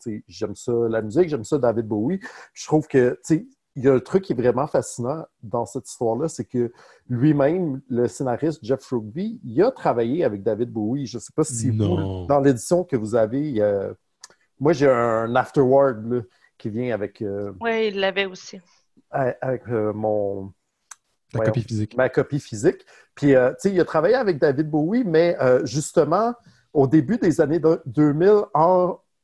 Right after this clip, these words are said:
Speaker 1: rééditant son catalogue en format C D, tu sais, fait que,
Speaker 2: Hmm.
Speaker 1: genre, ce qui se passe dans la B D, c'est sûr que, je veux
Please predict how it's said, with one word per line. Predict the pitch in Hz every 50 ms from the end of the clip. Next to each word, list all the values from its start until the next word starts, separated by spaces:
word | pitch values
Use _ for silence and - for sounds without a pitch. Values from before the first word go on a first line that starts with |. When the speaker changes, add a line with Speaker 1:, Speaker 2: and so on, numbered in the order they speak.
| _ _ 240 _ _ _ _ _ _ -
Speaker 1:
rééditant | 143 - 113 131 160 165 151 127 127 135 139 - - 180 190 202 - - _ _
son | _ - 143 135
catalogue | 120 - 139 - - 170 135 139 165 165 156 135 - _ -
en | - 120
format | - - 120 110 139 135 135
C | - - 127 117
D, | 113 131 147 151 139
tu | -
sais, | - 160 151 _
fait | - 135 120
que, | - _ _ _ - -
Speaker 2:
Hmm. | 170 185 185 170 139 - _ _ _ _ _ _ _ -
Speaker 1:
genre, | 107 123 120 123 127 127 123 117
ce | - -
qui | - - 160
se | 139 - -
passe | - 165 170 220 240 208 151
dans | 143 131
la | 123 120 117 107
B | 120
D, | 123 117 156 170 143
c'est | - - 110
sûr | 95 - 156 156 160 151 -
que, | - 120 110 104 104 101 101 104 104 95
je | 90
veux | 101